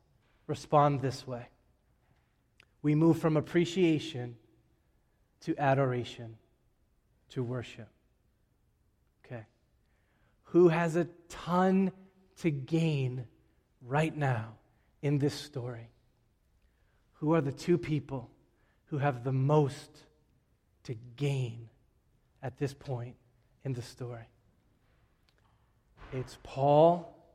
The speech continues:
and it's Barnabas. Straight up,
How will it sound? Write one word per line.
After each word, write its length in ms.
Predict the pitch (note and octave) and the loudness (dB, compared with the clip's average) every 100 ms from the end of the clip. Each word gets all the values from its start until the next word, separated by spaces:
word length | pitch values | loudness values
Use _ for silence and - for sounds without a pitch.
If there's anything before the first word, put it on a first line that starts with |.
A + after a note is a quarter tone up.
| _ _ _ _ _ - | _ _ _ _ _ -8
and 100 | C3 | -4
it's 140 | C3 A#2+ | -4 -6
Barnabas. 880 | A#2 B2 C#3 C3 A#2 A#2+ - - - _ _ _ _ _ _ _ _ _ _ _ _ _ _ _ _ | -6 -2 0 -2 -6 -14 -16 -20 -20 _ _ _ _ _ _ _ _ _ _ _ _ _ _ _ _
Straight 320 | - E3+ F3 | 0 6 10
up, 460 | F#3+ D#3+ - - | 10 8 0 -18